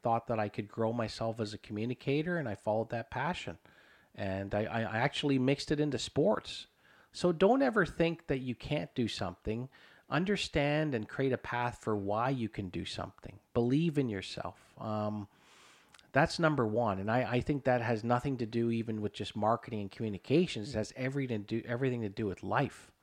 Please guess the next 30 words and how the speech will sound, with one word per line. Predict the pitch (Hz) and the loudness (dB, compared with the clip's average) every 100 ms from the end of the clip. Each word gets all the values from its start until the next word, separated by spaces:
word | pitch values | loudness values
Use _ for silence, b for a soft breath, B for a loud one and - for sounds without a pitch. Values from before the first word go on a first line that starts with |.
| b b b b - | b b b b -4
Um, | 117 120 120 117 110 _ | 0 2 0 -2 -8 _
if | 117 - | -12 -4
you | 131 | 0
really | 131 185 208 | 4 6 6
want | 170 170 | 4 2
to | 139 | 4
get | 147 | 4
into | 156 143 | 4 0
the | 123 | -4
field, | 107 - 127 165 208 - - | -8 0 4 4 2 -4 -4
be | 135 | 0
willing | 131 151 165 160 | 2 4 4 2
to | 131 | -2
volunteer | 131 135 143 131 - 131 | 2 4 4 0 -2 -2
your | 107 | -2
time. | - - 139 127 92 - | -2 -4 -2 -2 -4 -2
Be | 117 | 4
willing | 131 151 143 | 6 4 4
to | - | -2
put | - 135 120 | -2 0 2
the | |
work | 104 113 156 - | 2 4 2 0
in | 110 101 - | -6 -6 -4
to, | 120 110 104 b b b | -2 0 -2 b b b
to | - | -6
talk | - - 151 202 | -4 2 4 4
to | - | 0
people, | - 123 110 - 98 104 b b b - | -4 -4 -6 -2 -4 -4 b b b -8
uh, | 113 104 104 | -4 -4 -4
that, | 120 113 | -2 -2